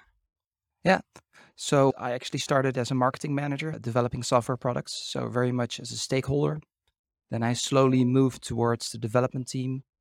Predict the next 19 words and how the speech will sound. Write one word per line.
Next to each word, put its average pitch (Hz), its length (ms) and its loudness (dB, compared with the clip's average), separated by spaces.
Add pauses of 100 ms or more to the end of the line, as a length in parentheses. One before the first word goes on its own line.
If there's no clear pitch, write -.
(280)
being 110 220 0
a 110 40 -6
Q 107 260 -4
A, 117 500 2
a - 60 -14
business 117 380 -4
analyst. 110 680 -6 (400)
Then 117 140 0
I 117 60 2
became 117 300 0
a 117 40 -2
Scrum 160 260 4
Master, 160 420 2 (240)
and 113 400 -2
then 120 180 4
ultimately 120 500 -2
I 107 100 0
became 110 400 -2
a 104 80 -4